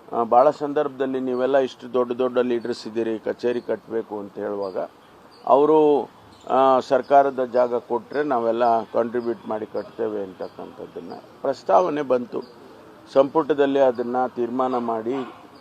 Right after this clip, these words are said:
ಆ ಜಾಗವನ್ನ, ಆ, ಕೊಟ್ರು. ಅದಕ್ಕೆ ಹಣನೂ ಕಟ್ಟಿದ್ವಿ. ನಾನೇ ಅಧ್ಯಕ್ಷನಾಗಿ ನಲವತ್ತೈದು ಲಕ್ಷ ರೂಪಾಯಿ ನಾನೇ ಕೊಟ್ಟಿದ್ದೆ.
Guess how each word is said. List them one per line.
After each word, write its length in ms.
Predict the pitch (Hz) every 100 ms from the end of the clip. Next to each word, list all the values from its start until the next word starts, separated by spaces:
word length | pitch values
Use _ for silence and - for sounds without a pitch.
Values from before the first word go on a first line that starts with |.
| -
ಆ 100 | 104
ಜಾಗವನ್ನ, 680 | 117 123 135 143 131 120 120 139 135 110 - - - - -
ಆ, 200 | 117 117
ಕೊಟ್ರು. 420 | 110 139 - 107 - - - -
ಅದಕ್ಕೆ 400 | 120 131 151 143
ಹಣನೂ 400 | 123 139 170 175
ಕಟ್ಟಿದ್ವಿ. 540 | 135 110 95 85 87 - - - - - - - 101
ನಾನೇ 320 | 117 151 170
ಅಧ್ಯಕ್ಷನಾಗಿ 960 | 143 135 147 - 131 127 127 156 151
ನಲವತ್ತೈದು 840 | 131 123 131 151 120 - 135 127 123
ಲಕ್ಷ 340 | 123 - -
ರೂಪಾಯಿ 380 | 131 120 - 147
ನಾನೇ 280 | 127 117 143
ಕೊಟ್ಟಿದ್ದೆ. 480 | - - 90 95